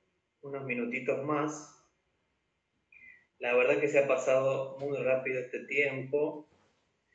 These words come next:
Nosotros con Graciela tenemos nuestras charlas prepandemia, ya éramos unos precursores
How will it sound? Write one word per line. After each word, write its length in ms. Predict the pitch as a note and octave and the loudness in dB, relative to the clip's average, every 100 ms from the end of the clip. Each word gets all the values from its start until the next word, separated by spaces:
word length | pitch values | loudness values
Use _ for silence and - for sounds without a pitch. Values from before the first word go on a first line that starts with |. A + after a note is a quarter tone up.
| _ _ | _ _
Nosotros 420 | A#2 B2+ B2+ C#3+ C3 | -10 -8 2 2 4
con 120 | B2 | 2
Graciela 680 | B2 A#2+ A#2+ C#3+ C#3+ C3+ B2+ | 2 2 4 4 8 6 4
tenemos 340 | B2 C3 C3 | 0 0 0
nuestras 420 | B2 - B2 A#2 | -2 0 0 0
charlas 640 | C3+ C3 C3+ B2 - - - | 2 2 4 2 0 -8 0
prepandemia, 880 | E3+ F3+ E3 C#3 D3 F3+ C3+ C3 C3 | 4 6 6 4 6 6 6 4 2
ya 180 | E3 D#3+ | 4 6
éramos 640 | D3+ D3+ B2+ A2+ - - _ _ _ - | 6 4 0 -2 -6 -16 _ _ _ -8
unos 260 | C#3+ C3+ | -6 -2
precursores 1120 | B2+ A2+ A#2 A#2+ - E3+ C#3 D3 - - - | 2 2 2 -4 4 6 8 8 6 0 -12